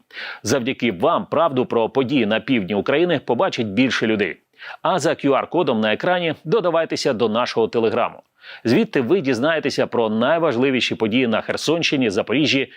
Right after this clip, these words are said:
і у приазовській частині Донеччини. Ситуація на Запорізькій атомній електростанції погіршується. Про це шістнадцятого січня на спільному брифінгу з гендиректором магате Рафаелем Гросі заявив міністр енергетики України Герман Галущенко.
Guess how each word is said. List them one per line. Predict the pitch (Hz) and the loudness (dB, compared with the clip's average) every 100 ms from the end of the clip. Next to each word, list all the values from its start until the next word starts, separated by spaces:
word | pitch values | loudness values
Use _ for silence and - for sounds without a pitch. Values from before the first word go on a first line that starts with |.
| - | -2
і | 196 | 0
у | |
приазовській | 202 156 113 117 117 - 127 | 2 0 0 -2 -2 -2 -2
частині | 175 - 107 90 | -2 -2 -4 -4
Донеччини. | 92 127 117 - - - - _ _ _ _ _ - - - | -2 0 0 -2 -8 -10 -20 _ _ _ _ _ -20 -20 -12
Ситуація | - 156 127 220 214 - 117 | -4 -2 0 0 0 0 0
на | 110 117 | 2 0
Запорізькій | 120 123 127 110 - 123 | 0 0 0 -2 -2 -2
атомній | 120 110 101 98 | 0 -2 -4 -2
електростанції | 101 110 139 127 170 160 156 156 | 0 0 -2 -2 -2 -2 0 -2
погіршується. | - 156 170 151 - 98 - - - - - - | 0 -2 0 0 -2 -6 -8 -12 -14 -16 -20 -8
Про | - 160 | -4 -2
це | 196 170 - | 0 0 0
шістнадцятого | - 180 151 110 - 101 107 | 0 0 0 -2 -2 -2 0
січня | 185 160 - 117 | 2 0 0 0
на | 95 90 82 | 0 0 -2
спільному | - 165 196 202 | 0 0 2 0
брифінгу | 170 156 127 110 104 | 0 -2 -2 0 0
з | 92 | 0
гендиректором | 117 135 135 131 - 123 | 0 0 0 -2 -2 -2
магате | 113 110 113 107 | 0 -2 0 -2
Рафаелем | 98 113 98 95 104 | -2 -2 -2 -2 0
Гросі | 165 170 185 165 - - - | 0 2 0 -2 -6 -12 -2
заявив | 113 160 202 165 | 0 2 2 0
міністр | 165 143 120 - - | -2 -2 -2 -4 -2
енергетики | 147 156 110 92 - 117 | -2 0 0 -2 -4 -4
України | 104 143 180 175 156 - | -2 0 0 0 -4 -6
Герман | 110 101 95 107 | -4 -2 -2 -2
Галущенко. | 139 156 113 - 95 - | 0 0 -2 -8 -12 -14